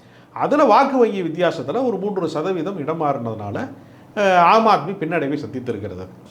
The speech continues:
அப்படி வேணா அதை எடுத்துக்கலாம். ஏன்னா ஆம் ஆத்மியினுடைய வளர்ச்சி என்பது டெல்லியோட நிக்கல, பஞ்சாப்பை வந்து கைப்பற்றுறாங்க. ஒரு தேசிய கட்சியாக அவங்களுடைய அசுர வளர்ச்சி அடுத்த கட்டத்தை நோக்கி பயணிக்கிற போது அது பாஜகவிற்கு ஒரு அச்சுறுத்தலாக இருக்கிறது. அதனால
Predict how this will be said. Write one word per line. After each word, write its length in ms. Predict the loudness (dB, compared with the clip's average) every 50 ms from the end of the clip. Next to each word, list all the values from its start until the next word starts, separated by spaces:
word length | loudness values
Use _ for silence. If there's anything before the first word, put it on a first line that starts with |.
| -14 -8 -6
அப்படி 240 | -4 -4 -2 -4 -4
வேணா 140 | -4 -4
அதை 120 | -4 -4 -6
எடுத்துக்கலாம். 380 | -6 -6 -6 -2 0 0 2
ஏன்னா 60 | 4 4
ஆம் 280 | 6 6 6 6 6
ஆத்மியினுடைய 520 | 4 4 4 2 0 0 0 2 2 4 4
வளர்ச்சி 380 | 4 4 2 2 0 -4 -6
என்பது 580 | -4 -4 -4 -2 -2 0 0 0 -2 -2 -6 -12 -18 -20 -20 -20 -20 -20 -20 _ _ -20 -12
டெல்லியோட 400 | -8 -6 -4 0 2 2 2 2 2 0
நிக்கல, 340 | -6 -8 -6 -6 -8 -8 -8 -10
பஞ்சாப்பை 480 | -10 -6 -2 0 0 0 0 -2 -4
வந்து 180 | -4 -4 -6 -8
கைப்பற்றுறாங்க. 540 | -8 -10 -10 -12 -14 -14 -14 -16 -16 -20 -20 -20 -20 -20 _ _ _ _ _ _ _ _
ஒரு 220 | -8 -6 -6 -6 -6
தேசிய 500 | -6 -4 -4 -4 -6 -6 -6 -4 -4 -4
கட்சியாக 600 | -4 -4 -6 -4 -2 0 0 0 0 0 -2 -2
அவங்களுடைய 400 | -2 -4 -6 -8 -8 -8 -8 -6
அசுர 320 | -8 -8 -8 -8 -6 -4 -4
வளர்ச்சி 560 | -4 -4 -4 -4 -6 -8 -14 -16 -16 -16 -18 -20 -20 _ _ _ _ _
அடுத்த 280 | -8 -6 -6 -4 -2 -2
கட்டத்தை 320 | -2 -2 -4 -4 -6 -8
நோக்கி 240 | -8 -8 -8 -8 -8
பயணிக்கிற 480 | -8 -8 -8 -8 -10 -12 -12 -12 -10 -12
போது 520 | -12 -14 -18 -20 _ -20 -20 -20 -20 _ _ _ _ _ _ _ _ _ _ _
அது 120 | -20 -14 -10
பாஜகவிற்கு 640 | -10 -8 -6 -6 -8 -8 -8 -8 -12 -12 -12 -16 -16
ஒரு 140 | -16 -16
அச்சுறுத்தலாக 840 | -16 -18 -18 -18 -20 -20 -16 -16 -16 -16 -16 -16 -18 -20 -20 -20 -20 -20
இருக்கிறது. 520 | -20 -20 -20 -20 -20 -20 -20 -20 -20 _ _ _ _ _
அதனால 300 | -20 -20 -20 -18 -16 -16